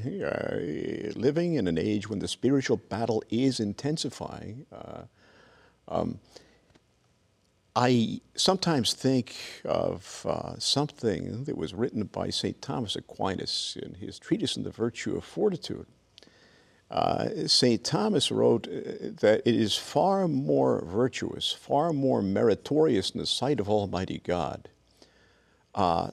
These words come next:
to persevere in the face of great opposition,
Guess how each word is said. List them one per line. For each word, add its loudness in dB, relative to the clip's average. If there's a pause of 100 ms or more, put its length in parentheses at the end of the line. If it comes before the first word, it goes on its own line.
(160)
to 4
persevere 2 (100)
in 0
the 0
face 2
of -6
great 4
opposition, -2